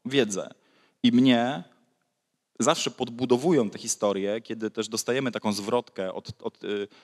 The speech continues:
osób często wykonujących te trudne, ciężkie, wymagające zawody, zabieganych, które, którzy mają swoje własne życie, rodzinę i tak dalej,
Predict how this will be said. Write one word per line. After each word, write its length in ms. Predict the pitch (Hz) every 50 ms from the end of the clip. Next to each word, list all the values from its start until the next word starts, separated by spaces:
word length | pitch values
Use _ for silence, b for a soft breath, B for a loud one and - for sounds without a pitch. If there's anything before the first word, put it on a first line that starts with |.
| b b b b
osób 340 | - 120 - - 117 107 -
często 420 | - 117 110 - - 113 110 107
wykonujących 500 | 107 110 123 131 165 208 254 - 123 -
te 80 | - 110
trudne, 340 | - 120 117 107 107 104 -
ciężkie, 300 | - 104 101 - - 101
wymagające 520 | 104 101 98 98 101 101 98 92 - 98
zawody, 440 | 92 101 92 98 92 90 92 95 95
zabieganych, 680 | - 113 107 127 120 113 113 107 104 101 98 92 92 -
które, 260 | _ - 101 107 104
którzy 240 | - - 113 107 113
mają 260 | 117 120 117 113 113
swoje 280 | 107 110 - - 113 110
własne 300 | 107 117 113 - 113 104
życie, 300 | 101 110 107 - 113 107
rodzinę 380 | 107 107 104 110 110 107 104 101
i 40 |
tak 160 | - 110 101 98
dalej, 460 | 104 98 98 113 143 175 208 247